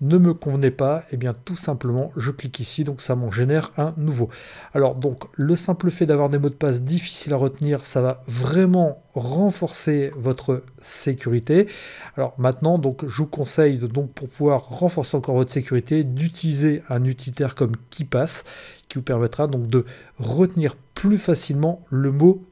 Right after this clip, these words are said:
donc le mot de passe, pardon, que vous avez créé. Donc vous voyez que ici, donc déjà pour le retenir, c'est compliqué et c'est bien le but recherché. Autre site qui peut vous permettre donc de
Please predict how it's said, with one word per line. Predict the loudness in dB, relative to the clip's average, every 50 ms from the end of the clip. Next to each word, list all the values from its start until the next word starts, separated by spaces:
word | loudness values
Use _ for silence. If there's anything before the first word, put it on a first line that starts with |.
| _ -8
donc | -2 0 0 0 -2 -6 -2
le | 0 0
mot | 2 4 2
de | 2 2
passe, | 0 0 0 -2 -2 -4 -6
pardon, | -4 -2 0 0 2 0 0 0
que | -2 -6 -6
vous | -4 0 2
avez | 4 4 2 0
créé. | 0 -8 -6 -6 -6 -6 -6 -8 -8
Donc | -6
vous | -2 0
voyez | 0 0 0
que | -2 -6 -10 -8 -8
ici, | -8 -6 -4 -4 -4
donc | -2 -2 0
déjà | 0 0 2 4 4 4
pour | 4 2 0 2
le | 2
retenir, | 0 0 -2 -4 -4 -4
c'est | -4 -6 -6
compliqué | -4 -4 -6 -6 -6 -8 -2 2 2 2 2 0 -8 -18 -18 -18 -20 -20 -12 -10
et | -10
c'est | -6 -4 -4 0
bien | 2 2 2
le | 2 2
but | 2 2 0 2
recherché. | 0 -2 0 0 -2 -4 -4 -6 -10 -10 -16 -20 _ _ _ _ _ _ _ _ _ -20 -20 _ _ _ _ _ _ _ _ _ _ _ _ _ _ 0
Autre | 0 0 4 4 4 4
site | 4 4 2 2 2 2 2 -4 -8 -10 _
qui | -8 -8
peut | -4 0 2 2
vous | 2 2 0
permettre | 0 2 2 4 4 4 4 4 4 2 2 -2 -4 0 0 0
donc | 2 2 0 -2 -2 -4 -2 -2
de | -2 0 2 2 0 0 -2